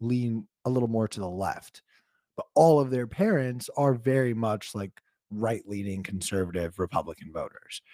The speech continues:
So you still have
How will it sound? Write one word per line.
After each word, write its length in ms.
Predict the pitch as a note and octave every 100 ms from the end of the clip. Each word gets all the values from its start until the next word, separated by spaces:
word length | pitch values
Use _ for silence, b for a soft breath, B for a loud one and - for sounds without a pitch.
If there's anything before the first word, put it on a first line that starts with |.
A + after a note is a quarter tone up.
| b b
So 100 | -
you 440 | D3+ D#3+ D#3 B2+ - _ _ -
still 460 | - - G3+ F#3+
have 640 | A#2+ - C3 C3 A2 G#2+